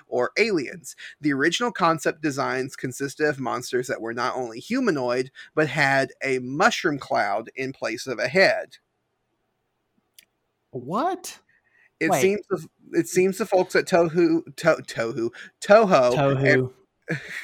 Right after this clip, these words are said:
Speaker 1: <laughs> Tohu, and production designer Akira Watanabe came to the conclusion that, that that was too on the nose and fell back to mo-, giant monsters or giant dinosaurs instead. I have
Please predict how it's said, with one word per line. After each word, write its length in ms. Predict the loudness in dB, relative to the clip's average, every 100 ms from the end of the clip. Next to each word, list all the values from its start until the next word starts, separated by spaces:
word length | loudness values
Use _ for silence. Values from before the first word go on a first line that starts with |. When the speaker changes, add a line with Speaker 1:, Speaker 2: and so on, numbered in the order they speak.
| -12
Speaker 1:
<laughs> 340 | -14 -16 -16 -14
Tohu, 580 | -8 -6 -4 -4 -6 -8 -12 -12 -12 -6
and 400 | 4 6 6 4
production 600 | 0 0 2 0 0 -2
designer 480 | 0 0 0 -2 -4
Akira 420 | -6 -2 0 2
Watanabe 760 | 2 0 0 0 2 2 -2 -4 -8 _ _ _ -4
came 260 | 0 0
to 100 | -2
the 100 | -6
conclusion 760 | -8 -10 -4 -2 -2 -2 -4 -4 -8
that, 340 | -2 0 0 -4 _ _ _ _ -4
that 280 | 0 2
that 240 | 4 4 4
was 280 | 2 0 -4
too 400 | -12 -4 -2 0
on 200 | 0 -2
the 80 | -2
nose 360 | -2 -2 -2
and 140 | -6 -4
fell 220 | -2 -2
back 420 | -2 -4 -6 -12
to 200 | -10 -8
mo-, 240 | -8 -10 -10 -10
giant 400 | -4 -4 -4 -8
monsters 800 | -10 -10 -12 -10 -8 -10 -12 -10
or 100 | -8
giant 300 | -4 -6 -2
dinosaurs 520 | -2 -2 -6 -12 -12
instead. 380 | -14 -8 -6 -8 -12 _ -20 -20 -6
I 60 | 0
have 200 | 0 0